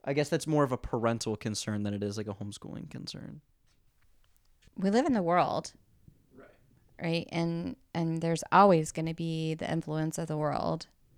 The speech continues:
Speaker 2: I think, I think our thoughts around that was we just always hoped to be able to help you guys navigate whatever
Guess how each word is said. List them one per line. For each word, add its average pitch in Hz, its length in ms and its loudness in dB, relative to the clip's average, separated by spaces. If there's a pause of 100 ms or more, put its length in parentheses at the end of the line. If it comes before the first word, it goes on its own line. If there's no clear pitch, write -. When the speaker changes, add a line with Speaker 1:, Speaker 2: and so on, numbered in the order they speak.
(640)
Speaker 2:
I 226 100 6
think, 285 300 4 (480)
I 214 80 6
think 262 200 -2
our 311 140 6
thoughts 226 540 2
around 196 320 4
that 175 460 4
was 170 680 4 (2250)
we 214 140 -4
just 262 220 -4 (240)
always 190 420 4
hoped - 600 0 (200)
to 196 140 2
be 180 240 -4 (280)
able 180 640 2
to 170 260 -4
help 160 420 -6
you 175 120 -8
guys 160 480 -2
navigate 156 960 -4 (1040)
whatever 160 1300 0